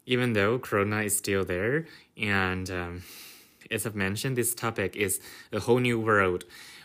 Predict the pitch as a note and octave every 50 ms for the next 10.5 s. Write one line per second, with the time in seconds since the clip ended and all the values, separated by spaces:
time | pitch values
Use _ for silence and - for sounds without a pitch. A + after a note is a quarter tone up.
0 | _ - A#2 A#2 A2 G#2 G#2+ A2+ A2+ - G#2+ G#2 G2 G2 A2+ - - - - -
1 | - - G2+ F#2+ F#2+ F#2+ F2+ F2 E2 E2 D#2+ F2 - - G2+ G#2 A2+ A2 G2 F#2
2 | F2+ - - A2+ A2+ A2+ G2+ - A2+ A2 G#2 - F#2 F2 E2+ E2+ E2+ - - -
3 | - _ _ _ - A#2 A2 A2+ - F#2+ F2 E2+ F2 - - - _ _ _ _
4 | _ _ _ _ - - _ - A2 A#2 A#2 A2 - G#2 F#2+ F#2 F#2+ F#2+ A2+ C#3+
5 | E3 G3 G#3 - - - - - - _ - C3 B2 - - G#2+ G2+ G2 F#2 F#2+
6 | G2 F#2+ F#2 - - D3 A#2+ A2+ G2+ F#2 F2 E2+ F2 - - - G#2 G#2 G2+ F#2+
7 | F#2+ F#2 G2 F#2+ A2 A#2+ A#2 - A#2 B2 A#2+ A#2 A#2 A#2 G2+ F#2 G#2 C#3 D#3 -
8 | - - - - - - - - _ _ _ _ - A2+ A2+ A2+ A2+ G#2+ G2+ A2
9 | A#2+ B2+ B2 A2 G#2+ F#2+ - - A#2+ G#2+ F#2+ F#2+ G2+ - - G#2+ G#2 G2+ F#2+ F#2+
10 | F#2 F#2 F#2 F#2 F#2+ F2+ F2+ F2+ F2+ F#2